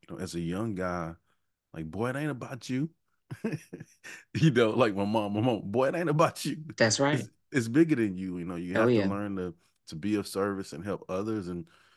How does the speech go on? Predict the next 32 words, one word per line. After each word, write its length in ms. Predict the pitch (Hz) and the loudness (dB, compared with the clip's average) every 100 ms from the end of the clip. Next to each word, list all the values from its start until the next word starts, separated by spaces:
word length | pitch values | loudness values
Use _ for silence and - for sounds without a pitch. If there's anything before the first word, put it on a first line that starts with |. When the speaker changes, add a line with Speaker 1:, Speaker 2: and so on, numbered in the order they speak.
| _ - | _ -12
Speaker 1:
I 20 | |
think 220 | 117 139 - | -2 -2 0
for 100 | 101 | -2
me, 200 | 113 139 | 0 0
that, 260 | 120 120 | 0 -2
that's 220 | 95 131 | -6 -8
where 180 | 120 123 | -2 0
it 80 | 101 | 0
starts. 720 | - 85 120 131 - - - _ | -4 -6 -2 -4 -4 -18 -20 _
That's 240 | 98 95 | -10 -8
where 140 | 107 110 | -4 -2
it 60 | 107 | -2
Speaker 2:
Mm-hmm. 60 | |
Speaker 1:
started. 400 | 107 92 120 98 92 | -4 -4 -4 -6 -6
And 220 | 90 87 | -6 -2
then, 180 | 101 98 85 _ - - _ | -2 -2 -6 _ -20 -20 _
you 20 | 101 | -10
know, 80 | |
just 280 | 85 98 - | -6 -6 -6
throughout 300 | 113 101 92 | -2 0 0
my 120 | 98 | -2
life, 400 | 87 87 98 120 | -2 0 0 -2
I've 140 | 80 87 | -8 -8
just 300 | 92 92 - | -10 -10 -6
tried 320 | 104 95 92 | 0 0 -2
to, 260 | 95 87 82 _ _ _ _ _ _ _ - | -4 -6 -6 _ _ _ _ _ _ _ -4
first 300 | 113 120 117 | -2 0 0
off, 180 | 98 | 0
live 240 | 92 104 95 | 2 0 0
a 60 | |
life 420 | 95 95 95 92 - | 0 0 0 -2 -4
that 220 | 87 - | -8 -8